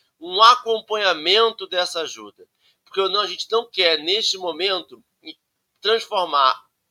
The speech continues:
o Café com o Evangelho num ponto de caridade. Não é sobre isso. O Café com o Evangelho é um ponto de estudo.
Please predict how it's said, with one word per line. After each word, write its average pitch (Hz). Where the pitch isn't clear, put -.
o 214
Café 190
com 165
o 156
Evangelho 143
num 226
ponto 233
de 208
caridade. 170
Não 180
é 214
sobre 196
isso. 131
O -
Café 143
com 208
o -
Evangelho 175
é 196
um 185
ponto 190
de 175
estudo. 202